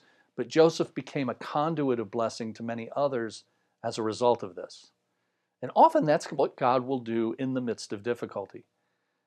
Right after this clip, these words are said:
At the bottom of page fifteen, it says, "The character of God compels him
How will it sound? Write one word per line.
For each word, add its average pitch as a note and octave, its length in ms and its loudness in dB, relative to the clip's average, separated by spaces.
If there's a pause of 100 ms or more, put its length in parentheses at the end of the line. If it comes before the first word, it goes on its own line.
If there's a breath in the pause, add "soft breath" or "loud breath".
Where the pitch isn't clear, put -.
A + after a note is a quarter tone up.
At G2 60 -6
the G#2+ 60 -4
bottom D#3 280 10
of E3+ 100 6
page C#3 260 0
fifteen, D#3 500 -2
it A#2+ 100 -6
says, A2 380 -4 (460)
"The B2 80 -4
character G3+ 580 0
of F3 120 -4
God C3 320 0
compels E3 720 -2
him G2 320 -8